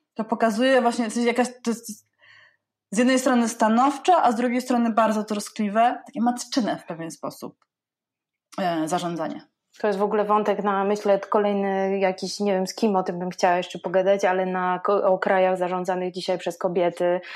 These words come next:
Speaker 1: Finlandia.
Speaker 2: Szkocja, Fi-, Finlandia, Islandia i właśnie, i właśnie Nowa Zelandia i jak zupełnie inny styl, odmienny od tego patriarchalnego, jaki
Speaker 1: Tak.
Speaker 2: znamy, siłowego,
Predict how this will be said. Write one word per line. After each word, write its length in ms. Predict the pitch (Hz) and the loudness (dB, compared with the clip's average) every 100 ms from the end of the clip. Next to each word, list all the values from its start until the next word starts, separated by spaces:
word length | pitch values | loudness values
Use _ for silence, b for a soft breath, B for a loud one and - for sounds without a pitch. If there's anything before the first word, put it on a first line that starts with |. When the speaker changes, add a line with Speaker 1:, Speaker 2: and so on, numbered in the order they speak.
| B | B
Speaker 1:
Finlandia. 440 | 202 175 165 214 | -2 0 0 2
Speaker 2:
Szkocja, 320 | 208 208 214 | 2 2 2
Fi-, 380 | 202 202 196 190 | 2 2 2 2
Finlandia, 580 | 185 190 196 190 185 185 | 2 0 2 0 0 0
Islandia 800 | 180 - 190 180 185 185 175 180 | -2 -4 -4 -2 0 2 2 0
i 140 | - 175 | -4 -2
właśnie, 760 | 180 175 - 175 170 170 156 | -2 -2 -6 -6 -6 -6 -8
i 60 | 175 | -6
właśnie 320 | 175 175 175 | -6 -6 -6
Nowa 200 | 170 170 | -6 -6
Zelandia 680 | 170 175 180 165 165 170 190 | -4 -2 -2 -2 -2 -2 -2
i 380 | - 180 170 170 | -2 -4 -4 -2
jak 220 | 180 170 | -4 -4
zupełnie 420 | 180 - 175 170 | -8 -6 -6 -6
inny 240 | 175 170 165 | -6 -8 -8
styl, 320 | - 165 165 B B - | -4 -4 -4 B B -8
odmienny 480 | 175 170 170 165 | -6 -4 -4 -6
od 100 | 160 | -8
tego 180 | 160 160 | -10 -10
patriarchalnego, 840 | - - - 170 170 170 170 165 160 | -8 -8 -6 -6 -6 -6 -6 -6 -6
jaki 280 | 160 - | -8 -6
Speaker 1:
Tak. 100 | 180 170 | -6 -4
Speaker 2:
znamy, 280 | 156 160 | -4 -6
siłowego, 720 | 151 - 165 165 165 160 160 | -8 -4 -4 -4 -6 -6 -8